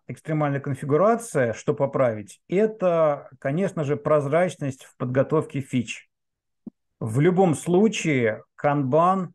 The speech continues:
фич должен быть. И команды видят, и владельцы бизнеса видят, как готовятся фичи, и эта подготовка начинается на следующий день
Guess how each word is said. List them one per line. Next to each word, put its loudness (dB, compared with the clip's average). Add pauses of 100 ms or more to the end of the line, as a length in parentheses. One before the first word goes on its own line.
(140)
фич -4
должен 0
быть. 0 (680)
И -2
команды -2
видят, -2 (480)
и -2
владельцы 0
бизнеса 0
видят, -4
как -2
готовятся -2
фичи, -2
и -2
эта 2 (120)
подготовка -2 (380)
начинается 0 (100)
на 2
следующий -2
день 0